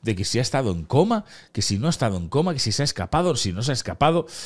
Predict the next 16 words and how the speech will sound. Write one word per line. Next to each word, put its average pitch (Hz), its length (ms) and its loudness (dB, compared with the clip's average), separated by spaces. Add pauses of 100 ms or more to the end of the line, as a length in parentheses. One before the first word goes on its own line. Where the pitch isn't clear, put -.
(240)
Y 131 160 4
es 185 140 4
que, 190 360 2
eh, 107 640 4
según 113 480 2
que 90 200 -6
Casa - 240 -4
Real 107 200 0
Británica, 175 600 2
se - 180 0
lo 98 80 4
están 185 220 2
inventando 131 560 2
absolutamente 147 760 2
todo. 220 720 2
Mirar. 104 580 2